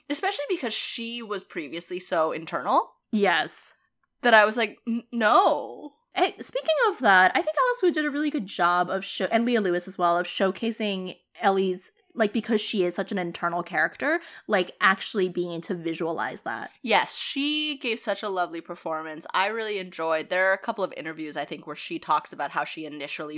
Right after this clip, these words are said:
Speaker 1: brought a more, like, self-assured version of Ellie to it, and Alice had to, like, really kind of direct her down from that into this more contained person.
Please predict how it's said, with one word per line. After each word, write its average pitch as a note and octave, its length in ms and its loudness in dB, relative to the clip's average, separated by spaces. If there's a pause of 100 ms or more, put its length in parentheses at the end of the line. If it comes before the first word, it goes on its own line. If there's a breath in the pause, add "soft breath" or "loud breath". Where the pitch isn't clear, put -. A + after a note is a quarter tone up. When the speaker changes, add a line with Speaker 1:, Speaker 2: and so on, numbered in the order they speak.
(160)
Speaker 1:
brought C#3+ 400 4
a F3 140 6
more, D3+ 840 2 (220)
like, D#3+ 180 2
self-assured D#3 920 -2 (140)
version E3 340 2
of D#3+ 160 0
Ellie D#3+ 260 2
to E3+ 240 0
it, D#3+ 160 2
and D3+ 320 -4 (180)
Alice D3+ 300 2
had D3 240 -2
to, F3+ 100 -2
like, D3 380 -2
really C#3+ 260 -4
kind D3 200 -4
of C#3 120 -6
direct C#3 380 -4
her C3 300 -2 (200)
down B2+ 560 -2
from A2+ 300 -4
that G#2+ 300 2
into C#3 280 -8
this A#2+ 300 -6
more B2+ 220 -4
contained B2 640 -10
person. - 520 -10